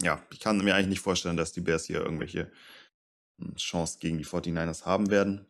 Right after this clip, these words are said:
Dann schon angedeutet von den Steelers, Chase Claypool, äh, ist gerade ein Kandidat, der lange Dinger fängt. Von, äh, Trubisky wird er ja die Bälle empfangen. Ähm, ich glaube nicht, dass Trubisky Zeit hat,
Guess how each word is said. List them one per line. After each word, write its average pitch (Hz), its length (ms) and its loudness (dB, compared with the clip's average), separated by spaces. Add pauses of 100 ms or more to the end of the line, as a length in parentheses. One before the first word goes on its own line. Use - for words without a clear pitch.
(220)
Dann 85 440 0
schon 90 220 0
angedeutet 107 580 4
von - 260 -4
den 87 360 0
Steelers, 101 540 2 (280)
Chase - 360 0
Claypool, 135 440 4 (880)
äh, 82 220 -4
ist - 140 -8
gerade 90 180 2
ein 90 40 -2
Kandidat, 85 480 2
der 82 200 4
lange 101 340 4
Dinger 98 240 2
fängt. 95 320 -4
Von, 85 460 -4 (100)
äh, - 100 -10
Trubisky 95 520 -2
wird 92 140 4
er 87 80 6
ja 87 200 6
die 85 120 -2
Bälle 82 320 4
empfangen. 82 540 -4 (560)
Ähm, 78 420 -6
ich - 100 -14
glaube 101 240 6
nicht, 101 220 4
dass 95 140 -2
Trubisky 92 380 -4
Zeit 110 280 0
hat, - 180 2